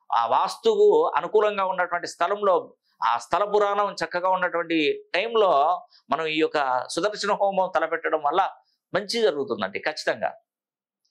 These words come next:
కాబట్టి నేను చెప్పేది ఏంటంటే ఈ సుదర్శన హోమంలో ప్రతి ఒక్కరూ పాల్గొని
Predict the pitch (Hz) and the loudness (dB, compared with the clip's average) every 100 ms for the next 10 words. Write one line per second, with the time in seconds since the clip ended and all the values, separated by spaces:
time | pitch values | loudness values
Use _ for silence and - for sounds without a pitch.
0 | _ _ 190 240 233 151 196 208 - - | _ _ 0 2 2 0 -4 -10 -14 -8
1 | 123 165 220 226 214 202 196 214 175 208 | -2 0 0 0 0 -2 0 2 2 0
2 | - _ _ _ _ _ _ _ 156 175 | -6 _ _ _ _ _ _ _ -4 -2
3 | - 185 220 202 226 220 214 208 208 165 | 0 0 -2 -2 0 0 0 0 0 -2
4 | 196 190 220 170 175 180 190 202 | -4 -2 -2 0 -2 0 -2 0